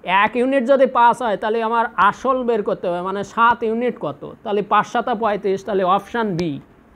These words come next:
আমি তো বোঝানোর জন্য বলছি, আমি দেখলে বলতাম কি আট is equal to চল্লিশ, পাঁচ আটটা চল্লিশ, পাঁচ সাতটা চল্লিশ, পাঁচ সাতা পঁয়ত্রিশ। অ্যান্সার হয়ে গেছে। দুই কি তিন সেকেন্ড লাগবে এইসব কোশ্চেন করতে।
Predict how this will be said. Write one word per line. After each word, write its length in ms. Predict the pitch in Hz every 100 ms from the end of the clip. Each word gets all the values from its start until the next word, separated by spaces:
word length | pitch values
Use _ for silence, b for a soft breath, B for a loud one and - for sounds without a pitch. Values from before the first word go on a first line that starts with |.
| -
আমি 160 | 175 214
তো 120 | 226
বোঝানোর 540 | 165 175 226 262 262
জন্য 200 | 214 247
বলছি, 400 | 233 165 147 139
আমি 200 | 147 208
দেখলে 360 | 220 233 240 240
বলতাম 460 | 240 233 233 247 247
কি 220 | 240 156 - _ _ b b b b b b
আট 200 | 208 226
is 100 | 226
equal 280 | 233 240 254
to 60 | 247
চল্লিশ, 0 |
পাঁচ 0 |
আটটা 0 |
চল্লিশ, 320 | 262 262 226 202
পাঁচ 200 | 208 214 226
সাতটা 160 | 262
চল্লিশ, 320 | 214 247 214 156
পাঁচ 160 | 175 -
সাতা 200 | 180 165
পঁয়ত্রিশ। 320 | 139 135 135
অ্যান্সার 380 | 170 165 202 175
হয়ে 160 | 170
গেছে। 220 | 147 139
দুই 360 | 139 196 240 233 226
কি 100 | 233
তিন 260 | 226 214
সেকেন্ড 340 | 202 220 214 208
লাগবে 280 | 185 180 180
এইসব 260 | 165 196 -
কোশ্চেন 400 | 156 - 147 131
করতে। 300 | 123 -